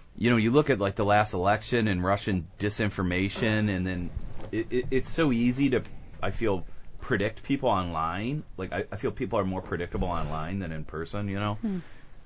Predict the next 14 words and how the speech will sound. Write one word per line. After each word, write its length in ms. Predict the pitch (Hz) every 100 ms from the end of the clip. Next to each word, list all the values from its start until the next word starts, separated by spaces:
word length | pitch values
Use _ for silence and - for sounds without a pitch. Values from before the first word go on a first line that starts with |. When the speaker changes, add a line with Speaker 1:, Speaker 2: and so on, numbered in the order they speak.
| -
Speaker 1:
and 160 | 101
you 100 | 107 110
wor-, 200 | 127 -
you, 200 | 123 127
you 140 | - 120
just 200 | 135 98
wonder, 400 | 101 120 123 110
like, 320 | 95 87 - - - - - - - - -
with 180 | 104 - 101
A 240 | 110 110
I, 440 | 95 95 104 113
like, 220 | 120 98 101
if 100 | 95
you, 120 | 95